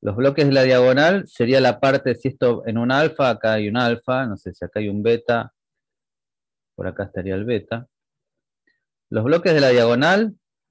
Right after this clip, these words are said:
serían la componente que a-, agarro en G alfa y me lo devuelve en G alfa, ¿no?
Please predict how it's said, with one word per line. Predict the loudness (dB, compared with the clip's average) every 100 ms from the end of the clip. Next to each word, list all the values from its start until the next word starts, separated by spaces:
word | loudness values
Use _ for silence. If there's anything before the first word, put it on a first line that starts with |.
| _ _
serían | -6 -2 0 0 0 -4 _ _ _ _ _ _
la | -2 0 0 0
componente | -2 0 2 2 0 -2
que | 0 2
a-, | 2 0
agarro | 0 0 2 0
en | -2
G | 0 2
alfa | 2 2 0
y | 0
me | 0
lo | 0 2
devuelve | 2 2
en | 0
G | 0 2
alfa, | 2 2 -2 -6
¿no? | -8 -10